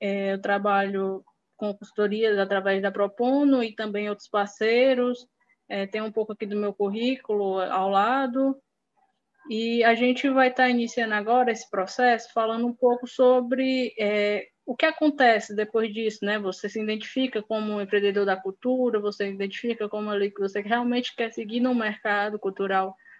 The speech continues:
não só a, a arte como um hobby, como algo que você gosta, mas você quer se profissionalizar, e aí você começa a escrever o projeto, mas e aí, depois, aprovando, né?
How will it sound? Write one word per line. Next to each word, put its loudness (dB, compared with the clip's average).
não 2
só 0
a, 4
a -2
arte -4
como -6
um -6
hobby, 0
como -6
algo -4
que -8
você -4
gosta, -2
mas -2
você -6
quer -2
se -6
profissionalizar, -2
e 0
aí 2
você 0
começa 0
a 4
escrever 0
o 2
projeto, 2
mas 4
e 4
aí, -2
depois, 0
aprovando, -2
né? -4